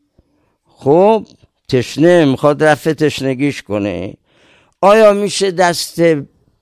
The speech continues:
رد بزنی به او بگی نه، نه، این حوض مال منه،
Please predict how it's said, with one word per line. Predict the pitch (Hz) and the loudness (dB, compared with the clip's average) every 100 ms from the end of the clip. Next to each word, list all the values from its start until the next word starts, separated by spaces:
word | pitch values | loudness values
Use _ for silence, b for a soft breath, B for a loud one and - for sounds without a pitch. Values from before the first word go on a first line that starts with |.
| - | -14
رد | 123 151 165 135 | -8 -4 -4 -4
بزنی | 135 143 139 135 135 | -6 -4 -4 -4 -6
به | 123 | -6
او | 127 120 135 127 | -8 -6 -8 -8
بگی | 113 131 127 | -8 -8 -6
نه، | 127 147 170 | -2 2 2
نه، | 147 143 156 151 - | 2 2 0 -2 -2
این | 131 | 0
حوض | 131 139 131 | 2 2 2
مال | 131 139 135 | 0 -4 -4
منه، | 135 151 175 151 127 | -4 -2 -2 -4 -8